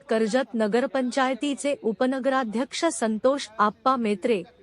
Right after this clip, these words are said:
बांधकाम समितीचे सभापती भास्कर भैलुमे, पाणी पुरवठा समिती सभापती सतीश पाटील, नगरसेवक भाऊसाहेब तोरडमल, सुनील शेलार,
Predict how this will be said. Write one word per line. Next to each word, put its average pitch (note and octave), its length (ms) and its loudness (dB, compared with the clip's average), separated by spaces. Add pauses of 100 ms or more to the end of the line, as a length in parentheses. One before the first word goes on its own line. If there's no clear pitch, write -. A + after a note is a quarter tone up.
(240)
बांधकाम B3 580 2
समितीचे B3 720 -2
सभापती A#3+ 680 -2
भास्कर A3+ 600 -2
भैलुमे, G#3 580 -2 (520)
पाणी B3 280 2
पुरवठा C#4 560 0
समिती A#3 560 -2
सभापती A#3+ 720 -2
सतीश B3+ 480 -2
पाटील, A#3+ 720 -2 (260)
नगरसेवक D4 760 0
भाऊसाहेब A#3+ 760 -2 (120)
तोरडमल, G#3 520 0 (400)
सुनील D#4 460 -2
शेलार, A3 500 0